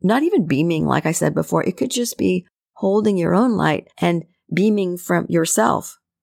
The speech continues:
because you're just in that light, if that makes sense.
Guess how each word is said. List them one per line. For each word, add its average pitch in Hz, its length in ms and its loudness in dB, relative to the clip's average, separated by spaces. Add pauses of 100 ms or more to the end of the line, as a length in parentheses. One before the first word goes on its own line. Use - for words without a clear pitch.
because 175 300 0
you're 165 80 0
just 160 440 -2
in 214 260 2
that 165 220 0
light, 175 420 -2 (640)
if 165 120 -8
that 160 200 0
makes 151 240 -4
sense. - 420 -6